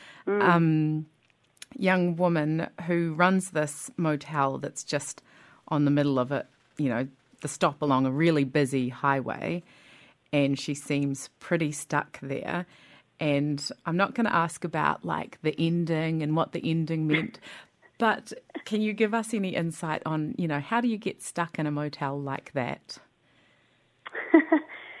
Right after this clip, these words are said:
Speaker 1: Um, well, I guess I sort of, I'm influenced a little bit about, uh, you know, what's happened in life and, and other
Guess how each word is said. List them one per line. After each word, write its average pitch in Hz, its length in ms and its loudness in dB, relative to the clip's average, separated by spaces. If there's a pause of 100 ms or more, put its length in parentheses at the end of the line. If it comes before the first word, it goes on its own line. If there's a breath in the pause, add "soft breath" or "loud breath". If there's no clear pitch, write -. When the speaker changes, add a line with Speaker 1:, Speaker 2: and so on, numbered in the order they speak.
(500 loud breath)
Speaker 1:
Um, 330 580 10 (240)
well, 311 140 6
I 320 100 8
guess 320 240 2
I 302 180 4
sort 277 140 8
of, 240 240 6 (520)
I'm 254 200 4
influenced 247 560 -4
a 233 60 6
little 220 180 4
bit 208 120 0
about, 202 420 0 (580)
uh, 202 340 4
you 208 140 0
know, 208 120 2
what's - 200 0
happened 196 560 -4
in 190 220 0
life 202 340 6 (140)
and, 170 260 2
and 185 400 2 (180)
other 175 160 0